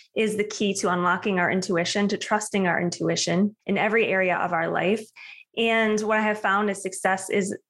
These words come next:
in every single area, and worth is important in every single area. For me, that was the strain in which it came. But that deep healing that I did at that point in time actually unlocked everything for me regarding even in business and opportunities and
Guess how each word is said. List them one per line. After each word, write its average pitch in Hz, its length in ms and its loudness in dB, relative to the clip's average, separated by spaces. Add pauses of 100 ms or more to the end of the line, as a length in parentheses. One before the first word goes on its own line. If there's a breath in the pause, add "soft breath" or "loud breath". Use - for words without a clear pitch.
in 208 160 0
every 277 220 2
single 180 360 0
area, 165 520 0 (280 loud breath)
and 202 200 2
worth 185 400 0 (200)
is 220 260 2
important 208 460 0
in 208 120 2
every 190 240 0
single 180 300 -2
area. 165 300 2
For 202 180 -4
me, 226 260 2
that 202 160 0
was 185 140 -6
the 190 80 -4
strain 190 380 0
in 190 120 2
which 180 200 -2
it - 140 -8
came. 226 460 -2 (480 loud breath)
But 220 220 -2
that 214 340 0
deep 220 220 0
healing 220 380 0
that 202 100 0
I 185 100 2
did 196 160 0
at 190 80 0
that 196 200 -2
point 185 140 -2
in 190 60 -2
time 220 240 0
actually 185 340 0
unlocked 175 440 0 (180)
everything 202 440 0
for 156 260 0
me 233 320 0 (220 loud breath)
regarding 190 600 0
even 190 360 2
in 185 160 2
business 190 400 -2
and 180 100 2
opportunities 196 840 0 (120)
and 175 400 0